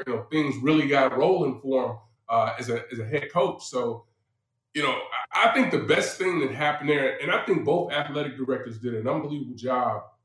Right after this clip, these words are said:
at, sit, at setting the message and the tempo to their fan base.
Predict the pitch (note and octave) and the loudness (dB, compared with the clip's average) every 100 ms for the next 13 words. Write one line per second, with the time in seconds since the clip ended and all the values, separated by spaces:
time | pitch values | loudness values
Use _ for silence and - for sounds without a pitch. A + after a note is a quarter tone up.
0 | _ - A2+ - - D#3 D#3+ A2+ - - | _ -16 -10 -8 -2 -2 -2 -4 -4 0
1 | E3 E3 D#3 C3 A2+ G#2 B2 D3 E3+ D3 | 0 2 -2 -4 -6 -2 2 2 2 -4
2 | - - G#2+ G2 D3+ C#3 B2 G#2+ - E3 | -6 -14 -14 -8 -4 -4 -2 -4 -6 -6
3 | C#3 A#2+ G#2 C3+ B2+ G#2 - - | -4 -2 -4 2 0 0 -10 -18